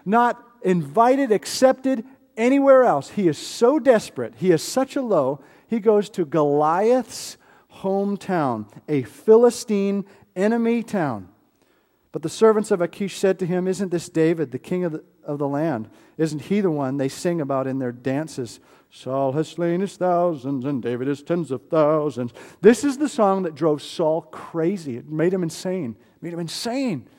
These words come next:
Stop singing that song. You could, you, I could see that.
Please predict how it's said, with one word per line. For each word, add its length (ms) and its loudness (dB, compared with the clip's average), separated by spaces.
Stop 480 -14
singing 280 -8
that 140 -10
song. 320 -8
You 80 -12
could, 140 -16
you, 260 -12
I 100 -14
could 180 -14
see 160 -8
that. 240 -10